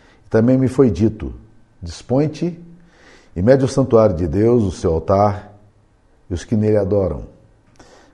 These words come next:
Mas deixa de parte o átrio exterior do santuário e não o meças, porque ele foi dado aos gentios. Estes, por quarenta e dois meses, calcarão os pés da cidade santa.'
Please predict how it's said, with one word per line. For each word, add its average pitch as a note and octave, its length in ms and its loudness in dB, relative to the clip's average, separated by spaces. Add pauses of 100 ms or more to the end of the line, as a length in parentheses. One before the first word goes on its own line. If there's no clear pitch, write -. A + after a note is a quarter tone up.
(120)
Mas G2+ 160 0
deixa D#3+ 260 2
de C3 100 0
parte A#2 360 2
o A2+ 60 4
átrio A2 240 2
exterior G2 440 0
do F2+ 140 -2
santuário G2 560 0
e G#2 40 0
não A2+ 260 0
o C3 40 -2
meças, - 640 -4 (680)
porque G2 200 -6
ele A#2+ 80 0
foi C3+ 200 2
dado A2+ 480 2
aos F#2+ 300 2
gentios. G#2 840 -4 (300)
Estes, A#2 460 -2
por G2 160 -6
quarenta G#2 320 0
e - 20 0
dois G2 240 -2
meses, E2 540 -8 (280)
calcarão G#2+ 460 2
os - 140 -4
pés G2+ 320 0
da F#2+ 80 -4
cidade E2+ 400 -6
santa.' - 420 -4